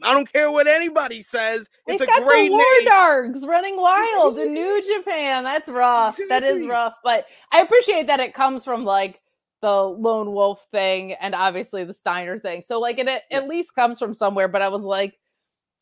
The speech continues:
Speaker 2: "Really?
Speaker 1: No,
Speaker 2: Wolf
Speaker 1: they, they
Speaker 2: Dogs
Speaker 1: sold
Speaker 2: win the
Speaker 1: me,
Speaker 2: War
Speaker 1: they sold
Speaker 2: Dogs?"
Speaker 1: me on it. They sold me on it with the backstage segments.
Speaker 2: Look,
Speaker 1: Their
Speaker 2: I, I don't
Speaker 1: backstage
Speaker 2: think there's
Speaker 1: chemistry has been
Speaker 2: It's been great.
Speaker 1: superb.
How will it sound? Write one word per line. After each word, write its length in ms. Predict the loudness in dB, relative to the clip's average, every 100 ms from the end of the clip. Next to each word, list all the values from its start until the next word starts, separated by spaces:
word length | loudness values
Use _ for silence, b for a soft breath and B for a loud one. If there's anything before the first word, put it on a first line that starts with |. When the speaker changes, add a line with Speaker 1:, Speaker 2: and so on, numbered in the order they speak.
| _ _ _ _ _ _ _ _ _ _ _
Speaker 2:
"Really? 400 | -10 -8 -8 -8
Speaker 1:
No, 160 | -4 0
Speaker 2:
Wolf 80 | 0
Speaker 1:
they, 60 |
they 60 | 0
Speaker 2:
Dogs 300 | 2 4 2
Speaker 1:
sold 140 | 0 -2
Speaker 2:
win 100 | -2
the 60 |
Speaker 1:
me, 60 | -4
Speaker 2:
War 160 | 2
Speaker 1:
they 100 | 2
sold 120 | 2 2 2
Speaker 2:
Dogs?" 40 | 2
Speaker 1:
me 80 | -2
on 180 | -2
it. 180 | -4 -6 -8
They 120 | -10
sold 200 | -8 -8
me 60 | -6
on 180 | -6 -6
it 80 | -8
with 120 | -10
the 60 |
backstage 440 | -6 -6 -4 -8 -10
segments. 440 | -14 -16 -18 2
Speaker 2:
Look, 100 | 4
Speaker 1:
Their 120 | 6 4 6
Speaker 2:
I, 100 | 4
I 40 |
don't 180 | 4 2
Speaker 1:
backstage 180 | 0 -2
Speaker 2:
think 260 | -2 -2 0
there's 220 | 0 0
Speaker 1:
chemistry 200 | 0 -8 _ -6
has 200 | -4 -4
been 420 | -2 2 2 -2 -12 _ -2
Speaker 2:
It's 140 | 2
been 180 | 2 2
great. 160 | 4 6
Speaker 1:
superb. 280 | 6 4